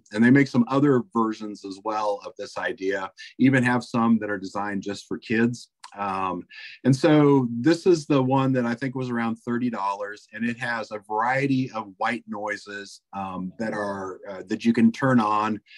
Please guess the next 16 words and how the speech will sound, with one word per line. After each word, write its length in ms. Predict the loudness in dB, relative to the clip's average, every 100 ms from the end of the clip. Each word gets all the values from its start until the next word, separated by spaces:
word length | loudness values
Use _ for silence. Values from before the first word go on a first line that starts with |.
| -20 -4
They 80 | 0
can 120 | 2
be 100 | 2
set 280 | 2 0 2
on 180 | 2 0
a 60 |
timer 540 | -2 -6 -4 -4 -6 -8
to 80 |
help 200 | -8 -8 -8
you 80 | -4
fall 240 | -2 -2
asleep, 360 | -4 -2 -2 -2
those 180 | -4 -6
types 320 | -4 -6 -6
of 100 | -6
things. 340 | -2 0 -2